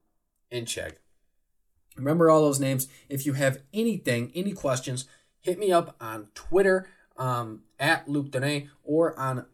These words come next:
our website, running with the money dot com, where a breakdown today will also be dropping on a few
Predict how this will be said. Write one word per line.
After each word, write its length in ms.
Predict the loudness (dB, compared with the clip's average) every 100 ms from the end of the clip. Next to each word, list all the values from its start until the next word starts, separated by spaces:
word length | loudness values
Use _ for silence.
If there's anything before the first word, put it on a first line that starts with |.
| -6
our 160 | -4 -2
website, 600 | 0 0 0 2 0 0
running 240 | -2 0
with 100 | 0
the 60 | -2
money 180 | -2 -2
dot 180 | -4
com, 400 | -4 -8 -6 -6
where 200 | -4 -4
a 100 | -4
breakdown 640 | -6 -2 -2 -2 -4 -4 -4
today 440 | -4 -2 -2 -2 -4
will 300 | -6 -6 -2
also 320 | 0 0 0
be 140 | -2
dropping 420 | 0 0 0 -4 -6
on 140 | -8
a 60 | -8
few 340 | -8 -8